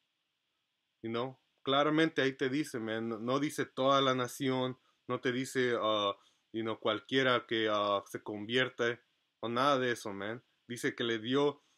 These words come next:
ah, arrepentimiento y perdón de pecados para dar a Israel, man. Que dice, "Para dar a Israel arrepentimiento", man. You know, regresando a, a Amos dos, man, dice,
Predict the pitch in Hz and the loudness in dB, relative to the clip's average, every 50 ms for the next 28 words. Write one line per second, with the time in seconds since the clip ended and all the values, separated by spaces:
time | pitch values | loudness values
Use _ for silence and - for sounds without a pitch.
0 | _ _ _ - - 113 117 113 107 104 98 98 - - 110 110 117 117 120 117 | _ _ _ -6 -2 0 2 2 2 0 0 -4 -4 -2 -2 0 0 0 -2 -4
1 | - - 127 117 - 120 113 113 120 135 147 156 147 151 151 143 131 - 117 127 | -2 -4 -6 -6 -6 -8 -8 -4 -2 0 0 0 0 2 2 2 0 -2 -6 -12
2 | - - 117 113 110 110 123 131 135 131 120 113 - 107 98 - - 131 143 151 | -8 -6 -6 -4 -2 -2 -2 -2 -2 -2 -4 -4 -6 -8 -8 -2 2 4 4 4
3 | 143 131 117 113 - _ _ _ _ _ _ _ _ _ _ - 113 110 113 110 | 4 2 -2 -2 -4 _ _ _ _ _ _ _ _ _ _ -2 0 0 0 2
4 | 110 120 131 131 123 117 117 113 113 110 113 101 101 107 131 160 165 147 117 104 | 2 2 4 4 4 4 2 2 0 -2 0 0 2 4 4 4 4 4 2 0
5 | 101 101 110 113 110 _ - - - _ _ _ _ - 120 117 110 127 120 - | -4 -6 -6 -6 -8 _ -20 -20 -20 _ _ _ _ -6 -6 -4 -4 -4 -4 -2
6 | 110 104 104 107 110 120 127 131 131 120 117 117 113 110 107 98 98 101 120 147 | -2 0 0 0 0 2 2 2 2 2 0 0 0 -2 -2 -2 -2 0 2 2
7 | 151 139 123 107 101 104 104 - - 101 95 - 107 98 98 95 95 98 - - | 2 4 2 2 0 -2 -6 -8 -8 -10 -10 -8 -10 -8 -8 -8 -10 -12 -12 -14
8 | 98 95 98 104 127 127 _ _ _ _ _ _ _ _ _ _ _ _ _ _ | -12 -10 -8 -10 -10 -12 _ _ _ _ _ _ _ _ _ _ _ _ _ _
9 | - 110 107 107 110 127 123 - _ - 117 113 110 107 107 - 127 123 123 120 | -10 -8 -6 -6 -6 -8 -8 -12 _ -4 -2 -2 -2 -2 -2 0 0 0 2 2
10 | 123 120 117 104 104 104 101 104 - - 104 92 98 110 117 123 123 123 120 117 | 2 2 4 2 2 2 2 0 0 0 -2 -2 0 2 0 0 0 -2 -4 -4
11 | 113 123 160 175 165 131 104 113 113 117 120 120 110 - 123 110 | 0 0 2 4 4 2 0 -2 -6 -4 -6 -6 -8 -8 -8 -10